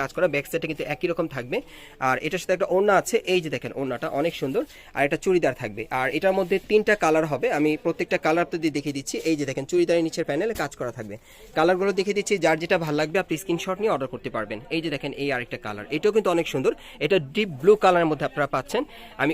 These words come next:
উপর থেকে কাজটা আপনাদের দেখাচ্ছি। এই যে দেখেন, কাজটা কিন্তু অনেক লাক্সারি, খুবই চমৎকার। এক মিনিট ভাইয়া, একটু হাতার কাজটা দেখাই। এই যে দেখেন, হাতার কাজটা দেখেন, অনেক সুন্দরভাবে হাতার মধ্যে কাজ করা আছে। প্রত্যেকটার কিন্তু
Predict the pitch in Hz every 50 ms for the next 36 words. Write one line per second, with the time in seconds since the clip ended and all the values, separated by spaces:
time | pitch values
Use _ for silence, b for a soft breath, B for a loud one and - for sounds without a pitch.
0 | - 180 170 220 214 - 220 - 220 202 - 175 160 - 185 - - 185 170 160
1 | 147 143 139 - 147 - - 175 165 160 156 135 123 120 117 - 127 - 170 165
2 | 165 - 202 185 208 190 214 220 - 151 170 202 202 - 147 139 131 127 120 139
3 | 165 233 240 - 196 185 190 - 170 143 131 120 - - 113 104 - - - -
4 | - 175 - - 202 180 156 131 113 139 131 165 - 151 156 - 156 135 139 -
5 | - 151 - 147 127 - - 113 107 101 - 113 - - B B B B B B
6 | - 190 185 196 190 185 - 196 180 147 139 135 - - 131 - 127 117 - 127
7 | 113 123 - 135 123 - 139 151 175 180 - - 180 175 170 156 160 147 151 151
8 | 135 120 - 127 131 135 131 139 - 139 131 - - 139 131 123 120 - 247 -
9 | B B B B B B - 180 - 220 208 - 226 214 - 220 208